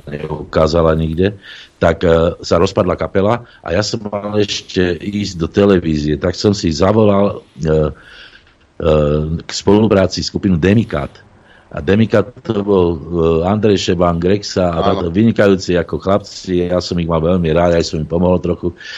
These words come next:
Speaker 1: A do televízie sme išli už ako v tejto novej zostave, lebo to bola koncertná zostava a veľmi dobrá. Nuž, ale hralo sa s-, na playback, nemohli sme hrať naživo, takže na playback, e, hral Šeban, Grexa,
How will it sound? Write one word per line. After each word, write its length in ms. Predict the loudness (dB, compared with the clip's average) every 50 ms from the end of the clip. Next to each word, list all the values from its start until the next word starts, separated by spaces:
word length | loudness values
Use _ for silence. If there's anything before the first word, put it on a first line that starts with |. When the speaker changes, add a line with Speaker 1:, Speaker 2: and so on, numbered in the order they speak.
| -16 -14
Speaker 1:
A 320 | -4 -2 0 0 0 -2 -4 -14 _
do 180 | -4 2 2 2
televízie 640 | 4 6 4 6 6 4 2 -2 -4 -8 -10 -10 -4 -2 0 0 0 0 -2
sme 180 | -2 -2 -2 -2
išli 540 | 2 0 0 0 0 0 0 2 2 2 -2 -6 -20 _ _ _
už 260 | 0 4 6 6 4 4 0 -8 -4 -2 2 2
ako 180 | 2 2 0 -4
v 80 | 0
tejto 220 | 0 0 0 2 2
novej 240 | 4 4 4 4 2
zostave, 380 | 2 -2 -4 0 0 2 2
lebo 160 | 4 2 2 0
to 140 | -2 -2 -2
bola 80 | -2 -2
koncertná 460 | -2 -4 -8 -4 -4 -4 -4 -2 -4
zostava 640 | -2 -2 -4 -4 -2 0 2 2 2 2 0 -2 -8
a 80 | -14
veľmi 240 | -8 -4 -4 -2 -2
dobrá. 400 | -2 -2 -2 -2 -2 -2 -2 -4 -8 -12 -20 -20 -20 -8
Nuž, 260 | -2 -2 0 0 0
ale 320 | 2 2 4 4 4 4 4
hralo 560 | 2 0 -4 -4 -2 0 2 2 2 2 0
sa 160 | -2 -4 -8
s-, 80 | -8 -8
na 220 | -6 -4 -4 -2 0
playback, 400 | 0 0 0 2 2 0 0 0
nemohli 480 | -2 -2 0 0 0 0 0 0 -2
sme 240 | -2 -4 -4 -4 -2
hrať 240 | 0 0 0 0 0
naživo, 440 | 0 0 0 0 2 2 2 2 2 0 -2 -12 -20 -20 _
takže 420 | -2 -2 -2 -2 -2 -2 0 0 0
na 160 | 0 0 -2
playback, 560 | 0 2 2 2 2 2 2 0 0 -2 -8
e, 320 | _ _ _ _ _ -2 0
hral 560 | 2 2 4 2 2 2 2 2 2 0 -2
Šeban, 560 | -2 0 0 0 2 2 0 0 0 -2 -4
Grexa, 560 | -4 -4 -4 -6 -8 -4 -2 -2 -2 -2 -4